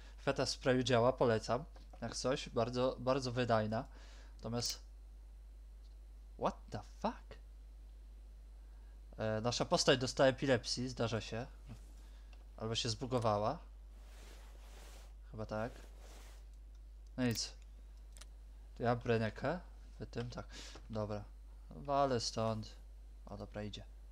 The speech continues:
Czy on będzie szedł tutaj? Chodź tutaj, podejdź. Nie bądź taki. Ja muszę być pewny, że ten wabik działa.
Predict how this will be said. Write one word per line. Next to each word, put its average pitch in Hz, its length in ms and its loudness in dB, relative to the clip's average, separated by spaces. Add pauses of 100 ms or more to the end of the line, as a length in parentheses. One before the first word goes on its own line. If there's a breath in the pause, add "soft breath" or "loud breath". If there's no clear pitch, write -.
(840)
Czy - 140 -6
on 117 80 0
będzie 113 200 2
szedł - 240 -4
tutaj? 113 300 -2 (300 loud breath)
Chodź 160 360 8
tutaj, 127 240 0
podejdź. 113 1000 4 (1200)
Nie 127 120 0
bądź 113 220 2
taki. 113 300 -4 (2250 soft breath)
Ja 117 60 -4
muszę 110 180 0
być 131 120 4
pewny, 143 300 8
że 135 140 4
ten 131 240 2
wabik 123 340 4
działa. 107 300 0